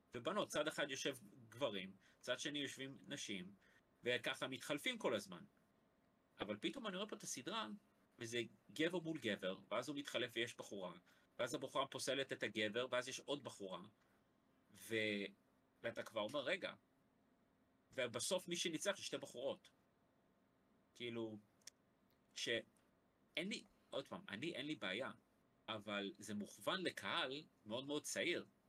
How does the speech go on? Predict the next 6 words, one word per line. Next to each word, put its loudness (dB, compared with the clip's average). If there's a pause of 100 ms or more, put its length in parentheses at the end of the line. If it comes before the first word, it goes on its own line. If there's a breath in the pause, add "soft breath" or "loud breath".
(1160)
ואז 2 (220)
הילד 2
שלי, 0
שעוד -2
לא 4 (240)
התפתח -4